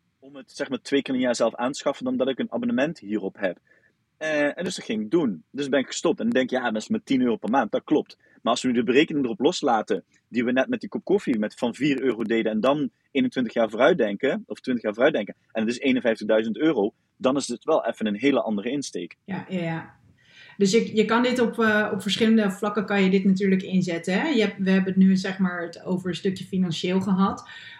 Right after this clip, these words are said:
Speaker 2: Ehm, wat denk ik hartstikke goed is om gewoon, eh, regelmatig eventjes je zakelijke kosten ook even onder de loep te nemen. Ik denk dat heel veel mensen dat,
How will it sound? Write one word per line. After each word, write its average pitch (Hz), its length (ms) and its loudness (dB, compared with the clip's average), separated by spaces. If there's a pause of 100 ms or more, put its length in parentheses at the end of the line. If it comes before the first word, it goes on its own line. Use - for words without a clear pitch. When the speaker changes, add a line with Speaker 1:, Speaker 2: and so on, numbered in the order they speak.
(120)
Speaker 2:
Ehm, 180 400 2 (120)
wat 190 220 4
denk 202 140 2
ik 196 100 0
hartstikke 190 400 2
goed 202 240 0
is 196 140 0
om 196 180 2
gewoon, 185 520 0
eh, 180 240 -2
regelmatig 190 720 4
eventjes 185 440 -4
je 180 60 -10
zakelijke 180 520 0
kosten 202 380 -4
ook 208 140 0
even 208 280 0
onder 202 240 0
de 190 80 8
loep 202 200 4
te 202 100 -2
nemen. 196 400 4
Ik 190 80 -2
denk 170 140 -4
dat 156 140 -6
heel 165 140 -2
veel 175 120 -10
mensen 165 300 -4
dat, 156 320 -4